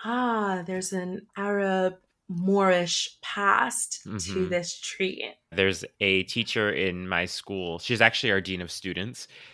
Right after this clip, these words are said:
Speaker 2: And I reference her all the time on social media. Her name is Khadija, and we're sort of work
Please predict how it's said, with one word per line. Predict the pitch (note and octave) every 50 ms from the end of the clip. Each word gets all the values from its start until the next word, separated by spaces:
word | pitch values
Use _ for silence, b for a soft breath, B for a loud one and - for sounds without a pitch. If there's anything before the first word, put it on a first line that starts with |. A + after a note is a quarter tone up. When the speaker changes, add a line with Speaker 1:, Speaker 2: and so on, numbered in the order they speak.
| B B -
Speaker 2:
And | G2 F#2+ F2+ F2 F2 F2 F2 F2 F2 F2 F2+ -
I | - G#2
reference | G2+ A2 G2+ - A2+ G2 -
her | - G#2+ -
all | - G2+ G#2
the | G2+ G#2
time | - G#2+ G2+ F#2 F2+ F#2
on | F2+ F2 E2+
social | - G#2 F#2 - - G#2
media. | F#2 F2+ F2 F2 F2 E2+
Her | F#2+ F#2+
name | F#2+ F#2 G2
is | G2+ -
Khadija, | - A2+ G2 F#2 F#2 F#2 E2+ F2 F#2 E2+ E2+ D#2+ -
and | - F#2+ F2+ F2 F2+ F#2 F2 F2
we're | F2+ F#2 F#2 F2
sort | E2 - - A2 G2 F#2
of | F#2+ F#2 F2+ E2+ E2+
work | F#2 E2+ E2 F#2+ G2 G2 - -